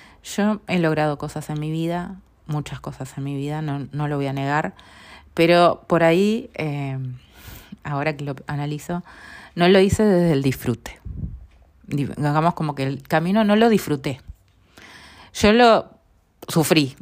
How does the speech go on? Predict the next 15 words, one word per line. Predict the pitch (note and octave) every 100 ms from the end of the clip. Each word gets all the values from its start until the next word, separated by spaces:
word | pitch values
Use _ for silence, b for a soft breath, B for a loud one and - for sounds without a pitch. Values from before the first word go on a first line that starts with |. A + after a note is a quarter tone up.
| -
y | D3+
me | D3+
esforcé, | C#3 D3 D3 - C3 - - -
¿no? | C#3 C3+ F#3 C#4 B B B B B B -
Pero | D#3 D3+
más | D#3+ A3 A3
lo | B3
sufría, | - - - F#3+ C#3 C#3+
no, | D#3 E3 D#3 D3
no | E3+ G3+
lo | G3
disfrutaba. | D#3 - C3 - - - - - - - - - _ b b b b b b b b b
¿Sí | - C4+
conseguí? | C#4 C#4+ B3 A3+ C#4+ G4+
Sí, | - G#3+ G3 E3+